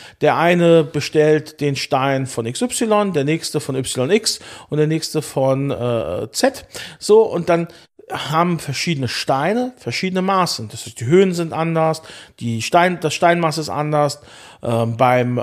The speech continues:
beim Fertigteilhaus, die nutzen verschiedene Hersteller in den Materialien, die Platten sind anders, der Abstand der Balken ist anders.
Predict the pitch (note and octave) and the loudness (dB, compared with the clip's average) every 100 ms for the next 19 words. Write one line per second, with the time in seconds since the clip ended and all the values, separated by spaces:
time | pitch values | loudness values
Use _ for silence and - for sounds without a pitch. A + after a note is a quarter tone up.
0 | - A2+ A2 A2 A2 E3+ E3 D#3+ D#3 C#3+ | -4 -2 -2 -4 -4 0 0 -2 -2 0
1 | C#3+ C#3+ D3 C#3+ - B2 A#2+ A#2+ C#3 - | 2 2 2 0 -6 -6 -4 -4 -4 -4
2 | - A#2+ A2+ B2+ - B2+ A#2+ A#2+ A2+ - | -6 -6 -6 -8 -8 -6 -4 -4 -4 -10
3 | - - D3 C#3+ - C3 B2 A#2 A#2 A#2 | -20 -2 0 0 -2 -2 -2 -2 -4 -4
4 | - D#3 F3+ E3 D#3+ C#3+ B2+ - F3 F3 | 0 2 4 2 0 -4 -8 0 0 0
5 | D#3+ D3 D3+ A2+ D3+ D3 - A2 D3 - | -4 -4 -4 -4 -2 -2 -2 -2 -2 -2
6 | - D3+ C#3+ - C#3+ D#3+ F3 G3 F#3 E3+ | 0 0 0 -2 0 4 2 2 -2 -4
7 | - D#3+ E3 D#3 | -2 -2 0 -2